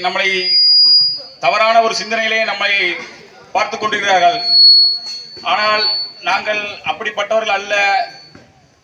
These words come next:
கல்வி ஆயத்தால் வெல்லக்கூடியவர்கள் என்பதை இங்கு காட்டுவதற்காக தம்பி தீபக் ராஜாவின் பேரிலே ஒரு படிப்பகம் திறப்பக்கப்படுகிறது. அதற்காக இங்கே,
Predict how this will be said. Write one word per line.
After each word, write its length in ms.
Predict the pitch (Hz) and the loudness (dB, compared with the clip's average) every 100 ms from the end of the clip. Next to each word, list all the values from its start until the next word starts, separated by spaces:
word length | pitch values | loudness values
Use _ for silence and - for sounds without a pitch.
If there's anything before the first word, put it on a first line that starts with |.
| _ _ _ _ _ _ _ - | _ _ _ _ _ _ _ -4
கல்வி 320 | 185 240 240 | -4 -4 -2
ஆயத்தால் 420 | 226 226 226 220 220 | -2 -2 -4 -4 -4
வெல்லக்கூடியவர்கள் 640 | 208 233 233 233 226 220 220 | -6 -6 -4 -4 -2 -2 -4
என்பதை 320 | 214 214 214 208 202 - - _ - - | -4 -4 -2 -4 -8 -16 -20 _ -20 -20
இங்கு 160 | - 202 196 | -14 -12 -4
காட்டுவதற்காக 680 | 208 220 226 226 226 220 208 208 208 202 - - _ _ _ - | -2 -2 -4 -4 -2 -2 -2 -4 -6 -10 -16 -20 _ _ _ -8
தம்பி 280 | 240 220 220 208 196 - | -8 -6 -8 -8 -10 -14
தீபக் 340 | 240 247 240 226 | -8 -6 -2 0
ராஜாவின் 440 | 220 220 214 214 - | 0 0 -2 -4 -6
பேரிலே 400 | 214 214 214 214 208 208 - 196 | -4 -4 -2 -2 -2 -6 -16 -14
ஒரு 140 | 196 196 190 | -12 -8 -6
படிப்பகம் 460 | 196 226 220 226 - | -4 -4 -4 -4 -6
திறப்பக்கப்படுகிறது. 800 | 214 - 196 214 202 196 196 202 202 - - - - | -8 -6 -10 -10 -10 -8 -8 -8 -10 -16 -20 -20 -8
அதற்காக 420 | 170 233 226 226 226 220 220 226 - | -6 -2 0 0 2 2 2 0 -8
இங்கே, 240 | 214 220 | -6 -4